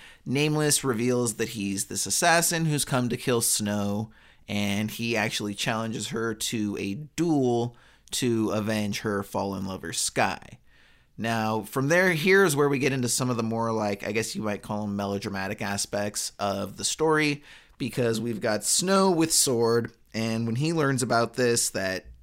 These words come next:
she slept with Sky, he feels betrayed,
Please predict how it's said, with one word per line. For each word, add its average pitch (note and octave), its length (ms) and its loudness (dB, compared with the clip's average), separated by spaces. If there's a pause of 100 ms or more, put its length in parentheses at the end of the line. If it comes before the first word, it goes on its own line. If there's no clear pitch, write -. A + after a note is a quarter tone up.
she A2+ 480 0
slept - 300 -4
with A2 100 -6
Sky, C#3+ 540 4 (320)
he C#3 180 0
feels A#2+ 240 0
betrayed, D#3 640 2